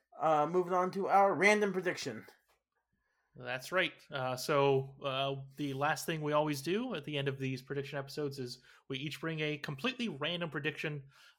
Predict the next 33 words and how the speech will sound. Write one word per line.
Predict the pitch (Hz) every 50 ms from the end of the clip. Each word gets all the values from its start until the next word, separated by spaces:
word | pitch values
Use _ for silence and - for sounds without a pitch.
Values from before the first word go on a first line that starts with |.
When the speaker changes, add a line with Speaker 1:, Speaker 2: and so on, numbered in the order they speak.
| -
Speaker 2:
uh, | - 131 131 123
that | 120 127
we | 131 139
just | 139 131 123 - -
want | 127 123 - - -
to, | - - 127 117 117 117 113 110 _ _ _ - -
uh, | 120 117 - - - - _ _ _ _ _ _ _ _
get | - 131
out | 139 - 139 -
there | 151 147 143
to | 135 131 131
try | 135 - 240 220
and | 185 151
get | 151 135
some | - 139
extra | 120 - - -
points. | - 123 - - - - - -
So, | - 220 165 113 - - _ _ -
Tony, | - 247 208 160 185 202 - _ _ _ _ _ _ _ _ _ _ _ _ 180 151
what's | 131 117 -
yours? | 175 180 156 - - - _ _ _ _ _ _ _ _ _ _ _ _ _ _ - - _ _ - - - - - - - -
Speaker 1:
My | - 196 208
prediction | - 269 202 180 127 - - - 113 95 123 131 _ _ - - - - - - _ _ _ -
is | 151 147 131
that | 147 147 139 - -
either | 196 185 175 156 160 147 135
Ross | 123 123 143 143 175 220 247 247 - - - - -
or | - 277 277 262 240 220 180 -
Countess | - 190 165 151 139 143 123
Valentina | 120 139 127 127 127 127 131 127 120
Allegra | 110 117 107 107 110
de | 104 113 104
Fontaine, | - 110 104 98 123 110 113 151